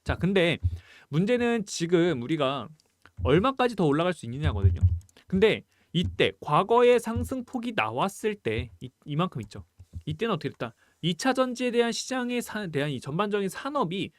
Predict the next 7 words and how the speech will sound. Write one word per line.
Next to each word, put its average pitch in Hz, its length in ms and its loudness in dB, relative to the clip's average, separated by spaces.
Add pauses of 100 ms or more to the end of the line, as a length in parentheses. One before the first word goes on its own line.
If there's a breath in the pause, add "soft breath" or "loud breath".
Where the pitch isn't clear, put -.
(120)
굉장히 170 260 0
호황기를 247 520 -2
누리고 131 220 -2
있었어요. 113 340 -8 (180)
그쵸? 139 260 -8 (380)
그러다 190 200 2
보니까 180 540 0